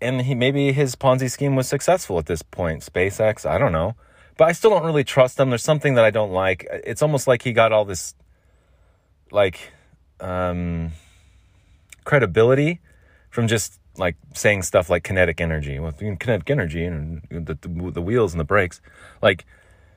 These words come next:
I don't know. I don't know. But I don't think he's, like, a, a villain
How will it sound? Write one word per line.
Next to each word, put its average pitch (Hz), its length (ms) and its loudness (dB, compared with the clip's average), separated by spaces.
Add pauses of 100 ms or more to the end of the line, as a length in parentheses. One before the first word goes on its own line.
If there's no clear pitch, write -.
(340)
I 156 80 6
don't 156 140 4
know. 131 540 0
I 147 140 2
don't 123 120 4
know. 73 220 -8 (500)
But 151 140 6
I 170 80 8
don't 208 200 2
think 190 160 0
he's, 151 160 0
like, 123 200 4
a, 92 380 6
a 98 60 0
villain 143 640 0